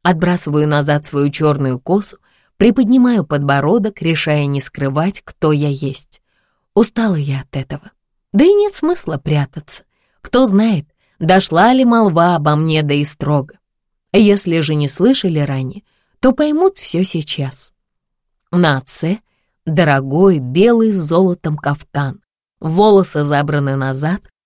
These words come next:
борода аккуратно подстрижена, а на губах при виде меня появляется улыбка. Даже о венке ничего не говорит, протягивает мне руку, приглашая подойти ближе. Хмурюсь, ощутив, как подрагивают его пальцы,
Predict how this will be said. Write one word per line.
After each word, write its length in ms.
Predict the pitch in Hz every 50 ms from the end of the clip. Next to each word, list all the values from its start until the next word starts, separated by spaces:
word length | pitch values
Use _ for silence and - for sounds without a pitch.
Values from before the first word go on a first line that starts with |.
| _ _ -
борода 500 | - 147 175 202 202 185 175 180 165 147
аккуратно 520 | 143 147 - 151 151 147 139 135 - 131
подстрижена, 880 | 127 - 131 131 - - - - 131 143 190 220 208 196 208 196 190 - _ _ _ _ _ _
а 120 | - 196
на 120 | 202 175 143
губах 520 | 139 139 143 135 143 156 170 196 190 -
при 180 | - 175 180 185
виде 260 | 165 160 151 151 147
меня 400 | 143 139 139 139 143 156 185 196 _ _ -
появляется 720 | - 185 190 185 160 170 160 151 151 147 151 - - 147 143
улыбка. 480 | 143 143 139 135 131 - - _ _ _ _ _ _ _ _ _ _ _ -
Даже 400 | - 160 208 240 285 269 277 302
о 60 | 302
венке 420 | 269 285 294 294 285 - 320 339
ничего 440 | 311 220 180 147 - - 143 147 156
не 140 | 147 143 143
говорит, 500 | 143 147 143 139 135 135 135 - _ _ _ _ _ _ _ _
протягивает 800 | - 190 196 196 190 - 190 180 160 165 156 143 143 139 139 -
мне 220 | 143 147 147 147
руку, 400 | 143 147 151 185 220 202 - 214
приглашая 680 | 196 - 180 185 170 160 165 151 156 - - 147 143 147
подойти 480 | - 151 139 143 139 139 135 - - 135
ближе. 460 | 131 135 131 131 131 131 131 - - _ _ _ _ _ _ _ _ _ _ _ _ _ _
Хмурюсь, 680 | - - - 185 196 190 185 175 175 165 180 - - - _ _ _ _ _ _ _ -
ощутив, 640 | - 214 208 - - 165 156 - - 196 233 233 -
как 200 | - 131 131 -
подрагивают 680 | - 143 143 147 147 143 147 143 143 139 139 139 135 -
его 220 | 131 131 131 127
пальцы, 520 | 127 - - 156 165 160 - - - -